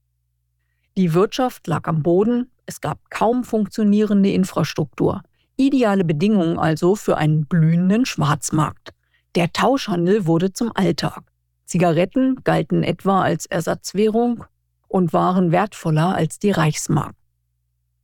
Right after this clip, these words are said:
In dieser instabilen Situation setzten die westlichen Alliierten, vor allem die Amerikaner und Briten, auf einen gezielten Aufbau demokratischer Strukturen. Ein wichtiger Baustein dafür war die Presse.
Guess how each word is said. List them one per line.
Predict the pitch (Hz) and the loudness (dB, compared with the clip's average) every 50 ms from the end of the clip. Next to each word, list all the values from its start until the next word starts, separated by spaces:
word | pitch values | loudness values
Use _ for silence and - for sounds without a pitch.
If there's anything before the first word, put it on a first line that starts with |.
| _ _ _ _ _ _ _ - | _ _ _ _ _ _ _ -2
In | 196 185 170 156 147 | 0 0 2 0 0
dieser | 196 226 269 277 302 302 294 - | 2 0 2 2 2 0 0 0
instabilen | - 220 247 - - - 233 196 165 180 196 196 190 | 0 -2 -2 -2 -2 -2 -2 0 0 0 2 2 2
Situation | 180 185 185 - - 180 175 160 - - - 208 196 180 190 233 262 269 | 2 0 -2 0 0 0 0 0 -2 -2 0 2 2 2 2 2 0 0
setzten | - - - 294 - - - - - 190 | 0 -2 -2 -2 -2 -10 -12 -2 0 0
die | 170 170 147 156 | 2 2 2 2
westlichen | 202 240 - - _ - 233 226 - - 220 | 0 0 -2 -10 _ -8 -8 -6 -2 -2 -2
Alliierten, | - - 196 185 180 - - 190 214 240 - 175 165 190 226 285 330 _ _ | 0 0 0 0 0 0 0 0 0 0 0 -2 0 0 0 -2 -4 _ _
vor | _ - - - - | _ -6 -6 -4 -2
allem | - 196 196 208 214 208 | 0 2 2 4 4 2
die | 196 208 - | 2 2 0
Amerikaner | - 180 180 180 170 180 175 - - - 185 214 208 185 175 | 0 0 0 0 0 -2 -4 -4 -4 -2 0 2 2 2 2
und | 170 170 165 - | 2 0 -2 0
Briten, | - 170 196 226 262 - 185 175 202 240 311 - - | 0 0 0 0 0 0 0 2 2 0 0 -4 -2
auf | - 160 - - | -4 -4 -4 -2
einen | - 180 175 175 175 175 | -2 -2 0 2 2 2
gezielten | 165 170 151 - - - 233 240 277 277 269 - 277 262 254 - - | 2 0 -2 -4 -6 -4 -2 0 0 0 0 0 0 0 0 -2 -2
Aufbau | - 170 165 151 - _ - 170 170 165 165 165 | -2 0 0 0 -2 _ -2 0 2 2 0 0
demokratischer | - 165 156 156 156 143 - - - 170 165 208 220 - 220 - - 202 196 | 2 2 2 2 2 0 -4 -4 -4 -2 -2 -2 -2 -4 -4 -2 0 0 -2
Strukturen. | 196 - _ - 208 - - - - 180 180 - 196 165 165 - _ _ _ _ _ _ _ _ _ _ _ - | -2 -6 _ -8 -8 -8 -8 -4 0 0 0 0 -2 -4 -4 -6 _ _ _ _ _ _ _ _ _ _ _ -6
Ein | - 180 185 170 | -2 0 0 0
wichtiger | 202 254 - - 285 202 190 165 | 0 -2 -2 -2 -2 0 0 0
Baustein | 147 165 165 180 247 - - - 180 165 165 151 | 0 0 0 0 0 -2 -2 -4 -2 0 0 2
dafür | 143 147 147 143 - 175 185 226 220 | 0 0 -2 -2 0 0 0 2 2
war | 180 180 190 | 0 0 0
die | 247 - | -2 -4
Presse. | - - - 147 156 147 - - 294 233 | -6 -6 -2 -2 -2 -2 -2 -4 -6 -6